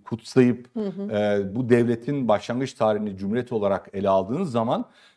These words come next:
Speaker 1: Kürdü, Alevi, Lazı, Çerkezi bütün etnik, e, ve kültürel kimliklerin tamamını yok sayan tekçi devlet yapısını kabul eden bir anlayışı kutsuyorsun sen. Böyledir.
Speaker 2: Hı.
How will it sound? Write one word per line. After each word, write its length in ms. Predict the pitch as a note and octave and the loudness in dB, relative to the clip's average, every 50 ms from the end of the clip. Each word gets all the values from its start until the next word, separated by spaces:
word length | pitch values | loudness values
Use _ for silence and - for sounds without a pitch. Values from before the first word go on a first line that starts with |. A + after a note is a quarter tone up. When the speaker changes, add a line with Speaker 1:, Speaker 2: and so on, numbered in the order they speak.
| _ _ | _ _
Speaker 1:
Kürdü, 500 | - - - D3 C#3 B2+ A#2 A#2 B2 B2+ B2+ | -14 -4 0 2 2 2 2 0 0 0 0
Alevi, 500 | A#2 A2+ A#2 B2 A2+ A#2 A#2+ A#2+ A#2+ A#2 | 0 -2 -2 -2 -2 -2 -2 -2 0 0
Lazı, 300 | A#2 A#2 A2 A2+ A#2+ A#2 | 0 0 0 -2 -6 -6
Çerkezi 540 | - - A#2 A2 G2+ - A#2+ A2+ A#2 C#3+ B2+ | -2 -2 -2 -2 -2 -4 -6 -6 -6 -8 -10
bütün 220 | A2+ - F3+ E3 | -8 -8 -8 -4
etnik, 460 | B2+ A2 - - - C3+ C3 - - | -4 -6 -6 -4 -6 -6 -6 -6 -6
e, 340 | G#2+ G#2 G2 F#2+ G2 G2 F#2+ | -2 0 0 2 2 0 0
ve 160 | G#2 G2 G2 | -2 -2 -4
kültürel 560 | - - G#2+ G2 - - B2+ B2+ A#2+ G#2+ G#2 | -4 -8 -8 -8 -2 0 0 0 0 -2 -6
kimliklerin 460 | - - G#2 G2 G2 G2 G2 G2+ G2 G2 | -8 -8 -6 -4 -4 -4 -4 -4 -4 -4
tamamını 560 | - A2 - A#2 F#2+ F#2 G2 G#2+ C3 - - - - - - _ - - | -2 -2 0 0 0 -2 -2 -4 -6 -6 -8 -12 -18 -20 -20 _ -2 6
yok 260 | G2+ C3+ D3 D3 D3 | 8 8 8 8 4
sayan 320 | - C#3 C3+ C#3 E3 F3+ - - - - _ _ _ _ | -2 0 0 0 0 -2 -4 -16 -20 -20 _ _ _ _
tekçi 400 | - C#3 C3 - - - D#3 B2+ | 2 2 2 2 -2 -8 -2 0
devlet 300 | B2+ A2+ A#2 A#2 A2+ - | 0 0 0 -2 -2 -4
yapısını 420 | G2+ - - - - - E3+ E3+ | -4 -4 -4 -12 -8 -8 -8 -6
kabul 260 | - - C3 G#2+ G2+ | -2 -2 0 2 2
eden 240 | G#2+ B2+ E3 E3 C#3 | 0 0 0 -2 -2
bir 180 | B2+ A#2 A2+ A2+ | -4 -2 -2 0
anlayışı 600 | A#2 A#2 A#2+ B2 B2+ B2 A#2 - - F3+ E3+ - | 0 0 0 0 0 -2 -2 -2 0 0 0 0
kutsuyorsun 540 | - - - - - F2 D#2 - - - D#2 | -2 -10 -10 -8 -6 -6 -6 -6 -8 -16 -16
sen. 240 | - - - - - _ _ _ _ _ _ _ - | -12 -12 -14 -14 -14 _ _ _ _ _ _ _ 6
Böyledir. 300 | - A#3+ A3 G3 - - | 8 8 8 8 6 0
Speaker 2:
Hı. 60 | - | -14